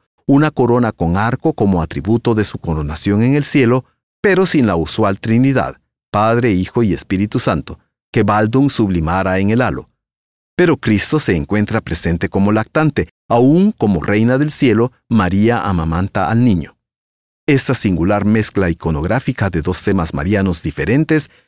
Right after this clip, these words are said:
concilia el diseño de la naturaleza humana y divina en una pintura. También característico de Baldung Green es el velo,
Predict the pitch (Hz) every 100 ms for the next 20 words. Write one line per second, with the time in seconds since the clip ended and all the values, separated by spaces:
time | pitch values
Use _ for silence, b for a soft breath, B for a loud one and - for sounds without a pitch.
0 | b 196 185 196 175 175 135 101 90 82
1 | - 107 117 147 156 110 92 80 80 76
2 | 80 90 135 151 123 120 123 139 151 143
3 | 127 139 - 85 78 80 - 107 - 175
4 | - _ _ _ _ _ _ _ - 117
5 | 113 123 131 117 - 90 104 - 123 110
6 | 98 87 98 90 85 87 139 180 - 101
7 | 104 87 82 127 101 131